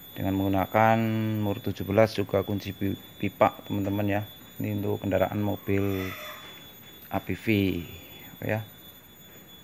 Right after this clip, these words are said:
Intinya hampir sama, A P V, Avanza, Grand Max. Kalau yang ada setelannya cukup cuma beda kunci aja biasanya. Untuk penyetelannya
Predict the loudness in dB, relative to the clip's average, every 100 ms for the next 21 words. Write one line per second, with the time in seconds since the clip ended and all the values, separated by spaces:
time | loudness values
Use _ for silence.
0 | -20 -20 -18 -8 -2 2 2 0 2 4
1 | 6 6 4 -2 -4 -2 -4 -2 0 0
2 | 2 0 -2 0 -2 -2 -2 2 2 2
3 | -2 -6 -6 -2 0 2 2 2 0 0
4 | 2 2 2 0 -4 -2 0 0 0 -4
5 | -2 -2 -2 -10 -20 -20 -20 -20 -20 -8
6 | -4 0 4 4 6 4 2 -2 -4 -2
7 | -2 0 0 2 0 0 -4 -16 -18 -20
8 | -20 -20 -20 -20 -20 -20 -20 -12 -6 -2
9 | 0 2 2 4